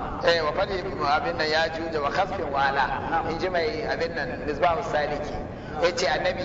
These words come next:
Isa zai sauko shi zai kashe dujjal. Daga cikin shuruɗu sa'a. Sannan a buɗe ya juju wa ma juju. Sannan a yi kusufi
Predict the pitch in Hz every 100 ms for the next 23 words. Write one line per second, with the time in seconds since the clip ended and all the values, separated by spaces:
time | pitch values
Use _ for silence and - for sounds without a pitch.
0 | 175 175 175 180 170 170 170 175 180 202
1 | 190 175 180 165 160 - - 233 - -
2 | - - - 143 - - 143 151 160 180
3 | 190 190 190 175 165 185 165 - 156 156
4 | - - - - - - 170 180 185 160
5 | 190 185 196 180 185 185 202 175 156 156
6 | 156 160 156 - - 165 143 - - -
7 | 175 196 202 180 185 180 - 190 190 165